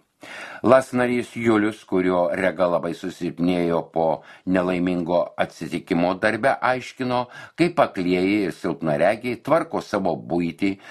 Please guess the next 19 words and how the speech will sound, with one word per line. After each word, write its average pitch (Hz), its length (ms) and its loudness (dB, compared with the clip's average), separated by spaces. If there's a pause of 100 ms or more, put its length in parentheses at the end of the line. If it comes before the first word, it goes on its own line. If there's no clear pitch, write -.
(140)
orientuojasi 123 840 2
mieste, 85 600 0 (380)
kam 147 340 4
reikalinga 107 840 0
baltoji 98 520 -2
lazdelė. 55 640 -6 (800)
Mokiniai 160 480 4
patys, 98 400 2 (220)
užsidėję 92 580 0
tamsius 78 480 -4
akinius, 127 640 0 (240)
galėjo 160 500 2
įsijausti 95 720 0
į 78 60 0
aklųjų 80 340 0
pasaulį, 92 560 2
pabandyti 98 560 -2
vaikščioti, 85 720 0
surasti 120 600 -2